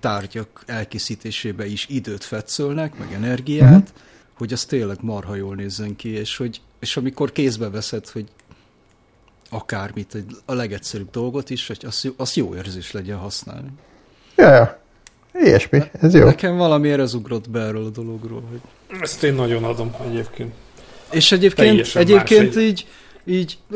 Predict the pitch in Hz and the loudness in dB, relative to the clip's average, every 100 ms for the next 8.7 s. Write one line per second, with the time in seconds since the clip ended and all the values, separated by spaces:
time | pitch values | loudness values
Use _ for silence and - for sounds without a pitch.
0 | 208 - 180 190 214 190 190 196 196 202 | -4 -4 -4 2 4 4 4 2 2 0
1 | 196 196 208 143 131 131 135 123 117 113 | 0 0 2 2 2 0 0 0 -2 -6
2 | 123 127 127 123 131 113 98 95 90 - | -6 -4 -4 -4 -4 -4 -4 -8 -10 -12
3 | - - 123 104 - 101 101 101 - 110 | -12 -8 -6 -6 -8 -10 -8 -10 -12 -14
4 | - - - 127 _ _ _ - 131 156 | -12 -12 -14 -18 _ _ _ 6 8 8
5 | - - 110 147 120 107 113 101 98 98 | 2 -8 -2 0 0 -4 -8 -6 -10 -10
6 | 98 104 - 107 127 139 151 170 110 113 | -12 -12 -12 -12 -10 -6 -4 -2 -2 -6
7 | 113 117 117 - 120 117 110 117 104 107 | -6 -8 -8 -6 -6 -6 -8 -8 -8 -6
8 | 110 120 139 147 156 151 156 | -8 -8 -10 -10 -8 -8 -10